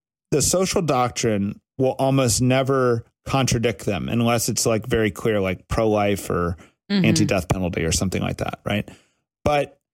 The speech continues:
Speaker 1: what it will do is, if you tell me the motivations of the liberal Catholic or you tell me the motivations of the conservative Catholic,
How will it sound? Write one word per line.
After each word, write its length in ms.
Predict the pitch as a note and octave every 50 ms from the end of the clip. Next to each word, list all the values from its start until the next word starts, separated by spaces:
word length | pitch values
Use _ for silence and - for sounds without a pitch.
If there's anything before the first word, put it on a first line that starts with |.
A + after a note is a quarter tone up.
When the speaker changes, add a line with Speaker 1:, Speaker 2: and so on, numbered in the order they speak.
| _ _ _ _ _ -
Speaker 1:
what 180 | D3 D3+ D3+
it 100 | D#3 C3+ C#3+
will 220 | D3+ G#3 C4 D4+
do 300 | A3+ F3 D#3 C#3+ C3 B2+
is, 440 | B2 A#2+ A#2+ A#2 A#2 A2+ G#2+ - - _ -
if 140 | C3 B2 C3
you 120 | F3 G#3+
tell 200 | G3+ - G3+ F#3+
me 140 | F3 D#3+ D3
the 140 | C3 B2+ A#2+
motivations 960 | B2 C3+ C#3 C3+ B2 G#2+ A#2 A#2+ D#3+ E3+ - - D3+ B2 A2+ G#2+ G2 - -
of 200 | - A#2 A2+ G#2+
the 60 | A#2 G#2
liberal 240 | G#2 G2+ G2 F#2+ F#2+
Catholic 440 | - G2 E2 C#2 - D2 D2 - -
or 80 | -
you 100 | B2+ B2
tell 180 | G#2+ - C3 C3
me 100 | C3 B2+
the 120 | A#2 A#2+
motivations 600 | A#2 A#2+ B2+ C3 C3 B2+ C3 B2 - - B2+ A2 A2+
of 100 | A2+ G2+
the 80 | A2
conservative 540 | - - G2+ - - F3+ G#3+ A3 F#3 A#2 -
Catholic, 460 | - A2 G2+ F#2 - - G2 - -